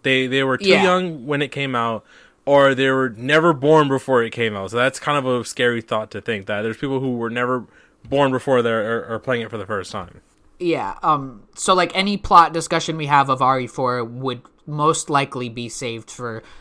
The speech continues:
Speaker 2: uh, Tales from the Map, um, which is, you know, our, our usual Halloween special,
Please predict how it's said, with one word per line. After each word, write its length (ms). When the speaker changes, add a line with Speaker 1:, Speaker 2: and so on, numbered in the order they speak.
Speaker 2:
uh, 260
Tales 360
from 220
the 60
Map, 400
um, 420
which 200
is, 480
you 160
know, 160
our, 300
our 160
usual 480
Halloween 520
special, 560